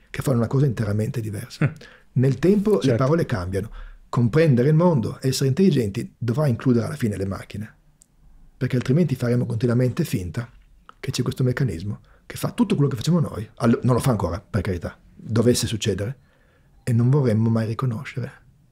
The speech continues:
Speaker 1: che ha qualcosa in comune con l'intelligenza. È un problema di, di parole alla fine.
Speaker 2: Sì, sì, ma potrebbe anche essere che, che la coscienza umana, quantomeno, sia alla fine un, un errore, un sottoprodotto dell'evoluzione che,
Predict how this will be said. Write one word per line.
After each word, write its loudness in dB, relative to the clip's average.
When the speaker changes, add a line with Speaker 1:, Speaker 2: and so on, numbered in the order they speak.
Speaker 1:
che -8
ha -4
qualcosa -6
in -2
comune -2
con -6
l'intelligenza. -6
È -6
un 2
problema 4
di, -6
di -8
parole -4
alla -16
fine. -20
Speaker 2:
Sì, 0
sì, 0
ma -4
potrebbe 2
anche 2
essere 2
che, 2
che -2
la 2
coscienza -2
umana, 2
quantomeno, 0
sia 0
alla 2
fine 2
un, 0
un 2
errore, 2
un 0
sottoprodotto 0
dell'evoluzione 0
che, -2